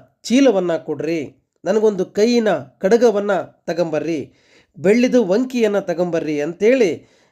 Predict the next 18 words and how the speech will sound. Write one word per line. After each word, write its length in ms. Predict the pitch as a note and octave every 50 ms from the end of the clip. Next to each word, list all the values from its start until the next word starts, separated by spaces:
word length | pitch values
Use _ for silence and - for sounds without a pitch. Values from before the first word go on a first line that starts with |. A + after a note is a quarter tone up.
| _ -
ಆ, 60 | C#3 E3+ A3+ C4 C4 B3+ - _ -
ಒಂದು 200 | E3+ F3 E3+ D#3
ಮೊಸರಿನ 400 | C#3+ D#3+ F3 - A#3 A#3+ A3+ G#3
ಪುಟ್ಟಿಯನ್ನ 560 | - - B3 B3+ - C4 A3+ G#3+ G3 F#3 F3
ತರಿಸಿ, 600 | - - G#3+ A#3 B3+ B3+ - A#3+ F#3+ C3+ C3 - _ _ _ _ _ _ _ _
ಕರಿಯೋ 340 | - F3+ F#3+ A3 A#3 A3+ A3
ಎಮ್ಮೆಯ 380 | G#3 G3 G3 G3 G3 F#3+ F#3
ಜೊತೆಗೆ 680 | D3+ F#3 G3 B3 B3+ A#3+ A#3+ G3 C#3+ C3 - _ _ _ -
ಎಲ್ಲ 240 | D3 D3 E3 F3+ G3+ A3+ B3
ವಸ್ತುಗಳನ್ನ 600 | B3 A#3 G#3 - - - A#3+ F#3+ F#3+ F#3 F3+ E3+
ತೆಗೆದುಕೊಂಡು 920 | - C3 E3+ D#3 E3+ E3 E3 - F#3 G3+ A#3 A#3+ A#3 G3 D3 G#2+ - _ _ _ _ _
ಹಾಲನ್ನ 480 | _ D#3 D3+ G3+ A#3 A#3+ A3+ G#3+ G3+
ಕರೆದು, 720 | F3+ F#3 - F#3 G3+ A#3 G#3 A#3 G3 D3+ B2+ - _ _ _ _
ಅವಳು 300 | C3+ F3 A3+ B3 A#3+ G#3+
ಅಂದಿನ 460 | - - D3 D#3+ G3 F#3 F#3+ F#3+ F3 D#3
ದಿನ 180 | C#3+ F3 G#3
ಏನ್ 260 | G#3+ F#3 F3 F3 E3+
ಮಾಡ್ತಾಳೆ, 720 | E3 D#3 D3 C#3 D3+ D3 D3 E3+ G#3 A#3+ B3+ B3+ B3+ -